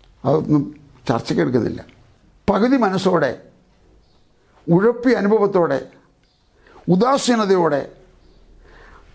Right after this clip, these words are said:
അലസതയോടെ, അപകരണ മനസ്സോടെ, വല്ലതിനെയും കൈവശപ്പെടുത്താനായിട്ടുള്ള തത്രപ്പാട് ഒഴിവാക്കിയിട്ട്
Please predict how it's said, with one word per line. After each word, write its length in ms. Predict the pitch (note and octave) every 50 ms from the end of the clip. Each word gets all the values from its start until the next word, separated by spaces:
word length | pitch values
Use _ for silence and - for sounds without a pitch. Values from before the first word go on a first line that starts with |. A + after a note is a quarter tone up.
| - - -
അലസതയോടെ, 800 | F3+ G3 A#3+ C#4 C4+ C4 C4 B3+ C4 A#3+ A3+ A3 G#3 F#3+ E3+ D#3+ - - - - - _ _ _ _ - - _ _ _ _ _ _ - _ _ _ - - - - - - - - - - - - - - - - - - - - - - _ _ _ - - - - - - _ - - - - - - - - -
അപകരണ 420 | D#3 F3+ A3 A3 A3+ A3+ G#3+ A3+
മനസ്സോടെ, 500 | A3 G3+ F#3+ F#3 - E3 D#3 C#3+ C3 B2 - - - - - - - - - - - - - - - - - - - - - - - - - - - - - - - - - - - - - - - - - - - - - - - - - - -
വല്ലതിനെയും 540 | A#2+ C#3+ D3+ D#3+ F#3+ G3+ A3 A3+ A#3 A#3+ A3
കൈവശപ്പെടുത്താനായിട്ടുള്ള 880 | G#3 G3+ G3+ G3+ D#3 F3+ E3+ F3 F3 E3 E3 E3 D#3+ D3+ D3 - C3+ C3+
തത്രപ്പാട് 580 | C3 - C#3 C3+ D3+ C#3+ - - A2+ A#2 - - - - _ _ _ _ - _ _ _ _ _ _ _ - - - - - _ _ - _ _ _ - - _ _ - _ _ _ - -
ഒഴിവാക്കിയിട്ട് 600 | C3 C#3 D3 D3+ C3+ A#2 A#2+ A2+ G2 - -